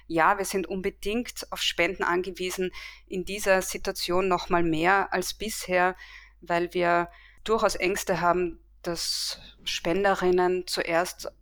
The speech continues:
natürlich auch in dieser Krisensituation mal an sich selbst denken, an ihre eigenen privaten Risiken denken, die vielleicht auf sie zukommen. Umso notwendiger ist es, dass wir in der Zivilgesellschaft auch dafür lobbyieren,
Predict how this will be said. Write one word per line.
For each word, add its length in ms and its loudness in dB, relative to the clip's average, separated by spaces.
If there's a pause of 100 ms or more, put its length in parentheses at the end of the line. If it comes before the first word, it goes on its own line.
(140)
natürlich 640 -2
auch 400 2
in 160 -10
dieser 220 -4
Krisensituation 1040 -2
mal 160 4
an 120 0
sich 160 0
selbst 440 0
denken, 320 0
an 100 2
ihre 240 2
eigenen 500 4
privaten 460 2
Risiken 540 -8
denken, 360 -6
die 100 -14
vielleicht 300 -2
auf 80 -10
sie 180 -8
zukommen. 600 0 (360)
Umso 260 0
notwendiger 760 4
ist 220 -6
es, 260 0 (440)
dass 340 -6
wir 320 4
in 100 -2
der 140 2
Zivilgesellschaft 880 -2
auch 120 -4
dafür 300 0
lobbyieren, 680 0